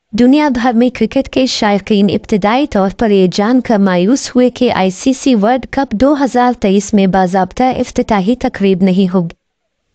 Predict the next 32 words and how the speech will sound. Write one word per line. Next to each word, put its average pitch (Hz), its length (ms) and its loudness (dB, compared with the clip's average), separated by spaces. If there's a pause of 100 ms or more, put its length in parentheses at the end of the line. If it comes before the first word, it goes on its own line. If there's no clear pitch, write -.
(360)
ताहम, 196 500 0 (360)
ऐसा 254 280 0
लगता 247 320 0
है 262 240 0
कि 247 180 0
हिंदुस्तानी 220 600 2
बोर्ड 202 300 2
के - 140 -4
पास 175 380 0
इसके - 340 -4
लिए 202 200 2
कुछ 285 340 -4
दिलचस्प 190 560 -2
मंसूबे 214 560 2
हो 202 180 0
सकते 185 360 -4
हैं। 175 200 -4 (1000)
अगर 254 220 0
छः 247 260 0
दिन 269 260 2
के 269 160 0
वक्त 220 320 -2
होने 233 260 2
वाली 196 300 2
रिवायती 180 640 0
आतिशबाजी 190 840 0
को 226 200 0
याद 185 420 0
किया 180 240 0
जा 175 180 0
सकता 190 380 -4
है, 202 280 0